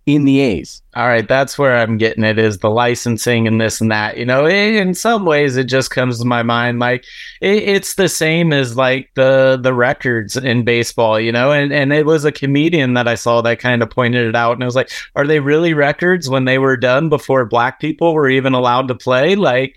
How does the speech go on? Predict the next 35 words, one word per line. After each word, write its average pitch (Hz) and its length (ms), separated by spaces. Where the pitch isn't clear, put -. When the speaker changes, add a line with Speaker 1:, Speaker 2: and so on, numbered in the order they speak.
Speaker 2:
um, 147 340
it's 139 160
hard 156 320
to 156 80
kind 147 300
of 123 80
hold 139 220
those 147 240
up 180 240
on 135 160
a 123 60
holy 135 320
grail. 139 440
And 127 240
so 156 240
it's 214 180
kind 240 300
of 233 80
the 220 80
same 190 320
thing 170 320
to, 156 320
you 156 160
know, 156 240
if, 156 200
like, 151 360
that 147 220
organization 156 840
is 131 160
gone 131 320
and 143 80
you're 147 140
like, 170 140
"No, 240 260
but 175 220